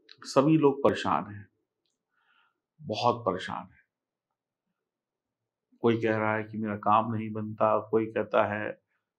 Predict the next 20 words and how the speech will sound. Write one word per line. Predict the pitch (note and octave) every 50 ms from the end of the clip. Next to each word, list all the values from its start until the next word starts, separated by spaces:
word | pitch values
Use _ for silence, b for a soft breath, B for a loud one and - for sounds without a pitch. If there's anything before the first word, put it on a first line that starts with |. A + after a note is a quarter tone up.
| _ _ -
मेरा | A#2+ A2+ G#2+ G#2+ G#2 F#2 - - - - F#2+ -
वक्त | A#2+ A#2+ A2+ A#2 -
खराब | - A2 G#2+ G#2 G2+ G#2 G#2 G#2
है। | F#2+ G2 G#2 A2 A2 _ _ _ _ _ b b b b b b b b b b b _ _ _ _ _ _ _ _ _ _ _ _ -
अधिकतर | C#3+ E3 F#3+ G3 G3 - A3+ A3+ G#3
लोग | G#3+ G#3 G#3 G#3 G#3 - - - -
शनि | - - C#3 D3 E3 F#3 F#3
को | F3+ F#3 F3+ F3 E3+ - - - - _ _ _ _ _ _ _ _ _ _ _ _ _ _ _ _ _ _ _ _ _ _ _ _ _ _ _ -
अपनी | A#2+ - - C#3 C3
समस्याओं | - C3+ A#2+ A#2+ A#2 A#2 - C3 B2+ B2+ B2+
का | - B2 A2+
जिम्मेदार | A2 G#2+ G#2+ G#2+ G#2+ G#2+ G#2 G2+ G2
बताते | - - - - - - - F#2
हैं, | F#2+ G2+ - -
जो | - G#2
हाय | B2 B2+ A2 F#2 F2
शनि | - - A#2+ A#2+ B2+ A2
खराब | G#2 G2+ F#2+ G2 G2+
होगा | A2+ B2+ C#3 D3
भाई, | C#3+ C#3 C3+